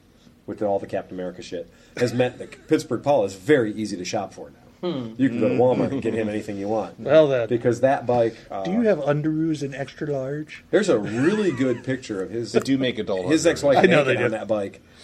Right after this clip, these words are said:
Speaker 1: uh,
Speaker 3: Yeah.
Speaker 1: where they took the picture of her naked on the bike using a, uh, a s-, a desktop scanner. So this artist,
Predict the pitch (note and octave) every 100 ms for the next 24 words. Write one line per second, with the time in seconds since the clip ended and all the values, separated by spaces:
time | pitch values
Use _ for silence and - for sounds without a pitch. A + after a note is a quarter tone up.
0 | - - F#2+ - D3+ - _ _ _ _
1 | _ _ - _ _ B2 A2+ G#2+ - -
2 | F3+ - - F#3 - A#2 - A#2 A2 A#2+
3 | B2 A2 G#2 B2 A#2+ A#2+ G#2 G2+ F#2+ G#2+
4 | _ G2 F#2 - - - - - C3+ B2+
5 | - A2 - - D3 F2 - _ _ _
6 | _ _ _ _ _ _ _ _ _ _
7 | _ _ - B2 A2+ A2 A2+ A#2+ E3+ C#3
8 | - -